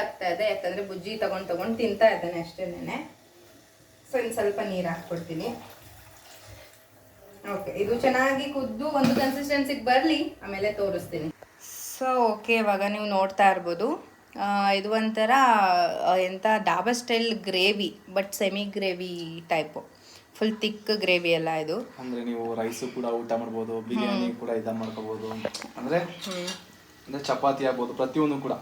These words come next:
Speaker 1: ನೋಡಿ, ಇದು already ಹೆಂಗೆ ಥಿಕ್ನೆಸ್ already ಕುದಿಯಕ್ಕೆ ಸ್ಟಾರ್ಟ್ ಆಗಿದೆ ಇವಾಗ, ಆವಾಗ್ಲೇನೆ ಥಿಕ್ನೆಸ್ ಬಂದ್ಬಿಟ್ಟಿದೆ.
Speaker 2: ಹ್ಮ್.
Speaker 1: ಇದನ್ನ ಒಂದು two to three minutes ಅಷ್ಟೇ ಇದು. ಇನ್ನು ಬಾಯ್ಲ್ ಆಗಿದ ತಕ್ಷಣ ನಾನು ಅಲ್ಲಿ ಏನಿದೆ ಎಗ್ ಅಲ್ವಾ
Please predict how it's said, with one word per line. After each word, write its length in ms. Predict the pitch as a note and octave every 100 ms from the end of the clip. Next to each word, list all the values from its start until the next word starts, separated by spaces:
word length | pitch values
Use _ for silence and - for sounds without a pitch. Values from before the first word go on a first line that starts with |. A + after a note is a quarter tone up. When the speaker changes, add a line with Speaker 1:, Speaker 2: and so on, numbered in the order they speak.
| G#3
Speaker 1:
ನೋಡಿ, 180 | G#3+ A3 A3
ಇದು 100 | A#3+ A#3
already 400 | F#3+ G3 A3+ A#3 A3+ A#3 G#3+
ಹೆಂಗೆ 340 | G3+ A3 A#3 G#3+ F3+ E3+ -
ಥಿಕ್ನೆಸ್ 380 | A3+ A#3+ B3+ B3+
already 300 | G3 G#3 A3 A3+
ಕುದಿಯಕ್ಕೆ 300 | A3+ A3+ A#3 -
ಸ್ಟಾರ್ಟ್ 220 | A3+ A3
ಆಗಿದೆ 220 | A3 G#3 G3+
ಇವಾಗ, 160 | F#3 F3 G#3 F#3+
ಆವಾಗ್ಲೇನೆ 680 | F3+ A3+ C4 C4 A#3+ A3+ A#3 A#3+
ಥಿಕ್ನೆಸ್ 380 | - G3+ G3+ G3+ F#3 E3+ E3+ F3
ಬಂದ್ಬಿಟ್ಟಿದೆ. 500 | F#3 F#3+ F#3+ F3 D3+ - - -
Speaker 2:
ಹ್ಮ್. 140 | A#3+ - - G#3
Speaker 1:
ಇದನ್ನ 220 | G#3 A#3 A3+ G#3+
ಒಂದು 140 | G#3 G#3
two 100 | A#3+ A#3+
to 60 | B3
three 140 | A#3+ A3+
minutes 240 | A3+ A#3 A3+
ಅಷ್ಟೇ 240 | G3 - A3
ಇದು. 140 | G3 G#3+ C4+ A3
ಇನ್ನು 120 | G#3+ G3
ಬಾಯ್ಲ್ 220 | F#3+ G#3+
ಆಗಿದ 200 | G#3 G#3+ -
ತಕ್ಷಣ 280 | G#3 G#3 - A#3+ A3
ನಾನು 180 | A3 F4+ - - - -
ಅಲ್ಲಿ 160 | - G#3 G#3+
ಏನಿದೆ 240 | A3 G#3+ G3
ಎಗ್ 160 | F3+ F#3
ಅಲ್ವಾ 200 | F3